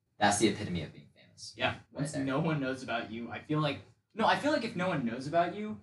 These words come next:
Speaker 2: it's luckier than someone knowing about you.
Speaker 1: Yeah,
Speaker 2: Please
Speaker 1: that
Speaker 2: go
Speaker 1: was
Speaker 2: on,
Speaker 1: very
Speaker 2: please go
Speaker 1: lucky.
Speaker 2: on about him.
Speaker 1: Yes, okay. So,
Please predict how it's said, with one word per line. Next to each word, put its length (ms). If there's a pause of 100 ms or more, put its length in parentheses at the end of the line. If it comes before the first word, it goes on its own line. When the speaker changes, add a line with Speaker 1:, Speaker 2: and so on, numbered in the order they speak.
Speaker 2:
it's 280 (120)
luckier 840 (280)
than 160
someone 680
knowing 340
about 180 (120)
you. 80 (580)
Speaker 1:
Yeah, 220
Speaker 2:
Please 260
Speaker 1:
that 40
Speaker 2:
go 80
Speaker 1:
was 80
Speaker 2:
on, 120
Speaker 1:
very 160
Speaker 2:
please 80
go 100
Speaker 1:
lucky. 140
Speaker 2:
on 60
about 220
him. 80 (240)
Speaker 1:
Yes, 360
okay. 180 (520)
So, 520